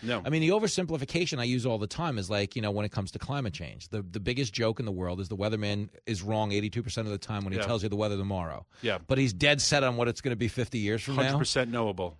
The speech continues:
Speaker 2: Who
Speaker 1: Yeah.
Speaker 2: could buy that?
Speaker 1: Exactly.
Speaker 2: In what world could you buy that?
Speaker 1: And, you know, we look at Texas and we say, "Boy, that's an example of what not to do." Again, no offense, Texas, but, but there are other countries. Look at,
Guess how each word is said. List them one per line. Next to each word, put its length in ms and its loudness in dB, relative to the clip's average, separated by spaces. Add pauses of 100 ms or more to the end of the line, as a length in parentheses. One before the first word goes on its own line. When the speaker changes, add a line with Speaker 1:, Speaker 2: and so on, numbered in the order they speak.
Speaker 2:
Who 140 4
Speaker 1:
Yeah. 60 4
Speaker 2:
could 160 4
buy 240 4
that? 400 2
Speaker 1:
Exactly. 300 4
Speaker 2:
In 60 0
what 220 4
world 300 6
could 140 -4
you 80 4
buy 300 8
that? 180 4
Speaker 1:
And, 120 6
you 80 6
know, 120 4
we 160 2
look 200 2
at 80 0
Texas 460 0
and 80 0
we 80 2
say, 220 0
"Boy, 240 4
that's 180 2
an 60 -4
example 380 0
of 120 -2
what 180 2
not 240 -2
to 100 -6
do." 280 -2
Again, 240 -2
no 140 0
offense, 320 -2
Texas, 360 -2
but, 300 -2
but 160 -2
there 100 0
are 60 0
other 180 -4
countries. 520 -2
Look 160 -4
at, 100 -2